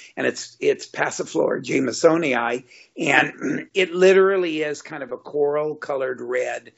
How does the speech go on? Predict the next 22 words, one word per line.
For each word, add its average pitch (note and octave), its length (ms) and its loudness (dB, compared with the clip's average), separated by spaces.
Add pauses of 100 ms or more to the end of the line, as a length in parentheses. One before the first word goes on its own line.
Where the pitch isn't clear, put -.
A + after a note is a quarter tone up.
(220)
flower C3 420 2
rather B2+ 420 -6
than A#2+ 480 -4 (240)
the, B2+ 380 -4
the A#2+ 100 -8
purple D3 360 -2
passion B2+ 420 -4
flower A2+ 320 -2
that A2+ 140 -2
everyone A2+ 420 -6
knows A2+ 260 -2
about. G2+ 320 0 (360)
And C#3+ 140 2
the C#3 100 4
red E3+ 260 12
one, C3+ 360 0
or A#2+ 320 2
the A2+ 380 2
kind B2 200 -8
of G#2+ 80 -8
corally C#3+ 420 2
red, G#2+ 380 0